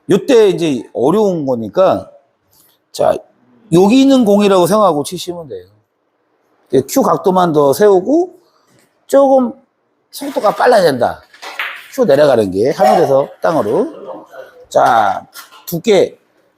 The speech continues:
재기 전에 그립법을 먼저 만들고,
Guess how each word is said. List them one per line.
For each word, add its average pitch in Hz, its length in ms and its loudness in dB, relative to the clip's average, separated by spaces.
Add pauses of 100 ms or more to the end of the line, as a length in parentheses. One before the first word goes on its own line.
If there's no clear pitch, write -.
(320)
재기 165 260 0
전에 165 380 0 (460)
그립법을 185 580 0
먼저 147 220 0
만들고, 135 600 2